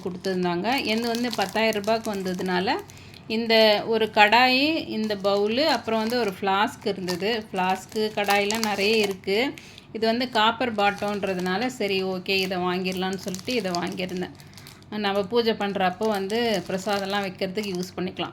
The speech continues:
கொஞ்சம் சின்னதா தான் இருக்கு, but நல்ல வெயிட்டு. பி ஜி என் பிராண்டு.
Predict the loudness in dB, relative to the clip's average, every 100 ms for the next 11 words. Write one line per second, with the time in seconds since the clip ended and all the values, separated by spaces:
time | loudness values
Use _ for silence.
0 | -8 -8 -8 -6 -2 0 0 0 0 0
1 | 0 0 0 -2 -2 -2 0 0 -2 -2
2 | -2 -4 -6 -10 -12 -20 -20 -20 -20 -18
3 | -18 -20 -18 -18 -8 -4 0 0 0 -2
4 | -2 -2 -4